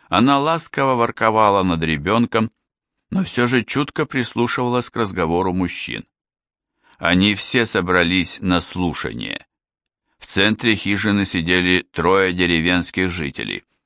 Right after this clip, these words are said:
Двое мужчин и женщина. Их древние лица были почти скрыты за дымом самокруток. Женщина дымила и что-то бормотала по-вьетнамски. Она показала на небо,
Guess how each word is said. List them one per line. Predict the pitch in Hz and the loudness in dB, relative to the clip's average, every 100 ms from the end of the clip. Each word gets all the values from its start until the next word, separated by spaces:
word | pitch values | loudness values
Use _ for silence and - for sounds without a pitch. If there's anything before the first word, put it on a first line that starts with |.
| _ _ _ _ _ | _ _ _ _ _
Двое | - 90 165 170 | -4 0 2 2
мужчин | 151 123 - - 139 | 0 0 -2 -2 0
и | 135 | 0
женщина. | 117 80 73 65 - 64 50 - _ _ _ _ _ _ | 0 -2 -2 -4 -8 -8 -10 -12 _ _ _ _ _ _
Их | 98 107 92 | 0 0 2
древние | 104 113 110 110 101 | 2 2 2 2 2
лица | 110 113 104 | 0 0 -2
были | 87 98 101 | 0 2 0
почти | 95 92 - - 101 | 0 -2 -2 -2 -2
скрыты | - - 104 117 95 87 78 | -4 -6 0 0 0 -2 -2
за | 87 85 | -2 -2
дымом | 82 90 87 85 | 0 0 0 0
самокруток. | 87 82 78 - 64 - - _ _ _ _ _ _ _ _ - | -2 0 -2 -4 -10 -12 -16 _ _ _ _ _ _ _ _ -8
Женщина | 85 123 170 - 170 156 | -2 0 0 -2 0 0
дымила | 135 120 98 92 98 113 | 0 0 2 2 2 2
и | 113 | 0
что-то | - 104 101 95 | 0 -4 -2 0
бормотала | 85 87 82 78 - 73 87 98 | 0 0 0 0 0 2 2 0
по-вьетнамски. | - 87 87 82 - 50 50 - - - _ _ _ _ _ - - | 0 -2 -2 -4 -6 -8 -8 -10 -16 -20 _ _ _ _ _ -18 -2
Она | 82 95 92 | 2 2 2
показала | 90 95 82 85 82 80 | 0 0 0 2 2 2
на | 80 78 | 2 0
небо, | 73 76 78 92 | 0 -2 0 -2